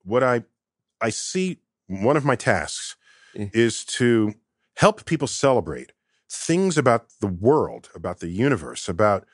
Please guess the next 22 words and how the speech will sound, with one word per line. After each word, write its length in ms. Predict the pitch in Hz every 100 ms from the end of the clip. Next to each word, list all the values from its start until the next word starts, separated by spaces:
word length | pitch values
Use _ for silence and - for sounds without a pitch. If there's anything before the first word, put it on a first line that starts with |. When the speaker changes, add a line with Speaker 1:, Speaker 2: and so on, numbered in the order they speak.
| _ _ _ -
Speaker 1:
laws 600 | 92 190 139 92 87 104
of, 160 | 104
Speaker 2:
Mm-hmm. 140 | 117 107
Speaker 1:
of 120 | 87 _ _
physics 600 | 185 170 95 67 - - _ _ _ _ - _
that 640 | 104 107 110 120 131 127 - _ -
they 180 | 131 127
either 220 | 127 117
take 260 | - 190
for 120 | - 165
granted 380 | 131 131 131 -
or 80 | 104
never 300 | 104 120 120
knew 160 | 113
were 140 | 107 101
there, 320 | 98 92 92
and 100 | 104
they 60 | 107
walk 260 | 98 135
away 240 | 135 110 110
from 200 | - 98
it 120 | 98